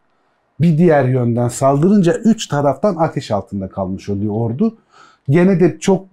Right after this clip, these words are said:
böyle sıkışık bir şekilde birbirlerine aşırı destek verdikleri için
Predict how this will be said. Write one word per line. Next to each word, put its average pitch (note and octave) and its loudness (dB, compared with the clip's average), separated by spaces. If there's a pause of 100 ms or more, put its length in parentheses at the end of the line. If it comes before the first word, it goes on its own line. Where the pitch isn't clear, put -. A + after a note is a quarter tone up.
(240)
böyle C3 2
sıkışık - -4
bir D#3 -2
şekilde B2 0
birbirlerine C#3+ 2
aşırı D3+ -2
destek C3 -4
verdikleri C#3+ 2
için G#3 -2